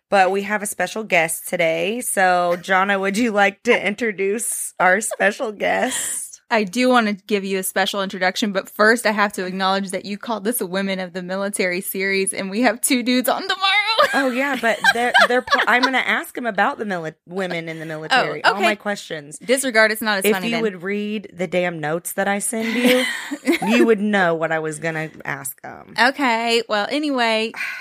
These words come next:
Speaker 2: <sighs> my bad. <laughs> Today we have Courtney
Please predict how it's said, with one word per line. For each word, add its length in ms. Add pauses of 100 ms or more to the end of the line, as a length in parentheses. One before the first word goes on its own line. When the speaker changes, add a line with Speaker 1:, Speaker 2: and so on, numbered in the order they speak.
Speaker 2:
<sighs> 440
my 160
bad. 400
<laughs> 20 (1600)
Today 300
we 120
have 320
Courtney 720